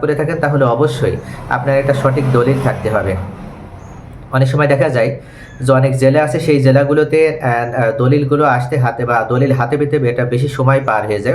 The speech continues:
অনেক সময় দু বছর, তিন বছর, চার বছর, পাঁচ বছরও লেগে যায়। সেই, সেই সকল জায়গাতে যদি ওই, এই ধরনের কোনো সমস্যা থাকে, তাহলে আপনি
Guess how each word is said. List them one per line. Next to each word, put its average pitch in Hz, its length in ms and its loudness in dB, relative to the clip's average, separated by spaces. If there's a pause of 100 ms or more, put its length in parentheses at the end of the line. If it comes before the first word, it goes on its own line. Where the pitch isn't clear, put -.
অনেক 123 160 0
সময় 120 160 -2
দু 113 140 0
বছর, 113 220 -2
তিন 110 220 -4
বছর, 110 220 -2
চার 104 200 -2
বছর, 120 220 -4
পাঁচ 110 260 -2
বছরও 135 200 0
লেগে 101 240 0
যায়। 92 240 -4 (680)
সেই, 160 200 0 (360)
সেই 151 220 2
সকল 170 200 0
জায়গাতে 131 520 0 (580)
যদি 120 300 0
ওই, 123 180 2 (260)
এই 123 60 4
ধরনের 135 300 2
কোনো 151 160 -2
সমস্যা 143 380 -2
থাকে, 127 400 -2 (400)
তাহলে 135 280 2
আপনি 127 280 0